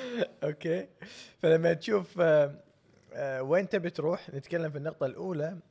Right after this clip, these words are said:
اللي هي الهدف مالك. شنو هو الهدف اللي تبي توصل له؟ يوم، آه، أذكر يوم درست مع بوبا، كان أول مرة بحياتي أدرس عن الأهداف،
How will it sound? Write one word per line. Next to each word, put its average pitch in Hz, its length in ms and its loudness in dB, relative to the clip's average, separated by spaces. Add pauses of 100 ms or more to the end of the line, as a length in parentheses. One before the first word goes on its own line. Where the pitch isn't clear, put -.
اللي 139 200 -2
هي 160 140 -2
الهدف 151 400 -4
مالك. 131 340 -6
شنو 196 260 -8
هو 170 480 -4 (140)
الهدف 131 880 -10
اللي 127 120 -8
تبي 123 200 -12
توصل 120 400 -10
له؟ 85 200 -14 (1300)
يوم، 117 360 -10
آه، 107 1000 -12
أذكر 117 240 -14
يوم 110 140 -12
درست 147 280 -10
مع 101 100 -8
بوبا، 139 380 -8
كان 113 180 -12
أول 151 340 -8
مرة 135 260 -8
بحياتي 127 440 -8
أدرس 120 260 -12
عن 92 100 -14
الأهداف، 107 380 -12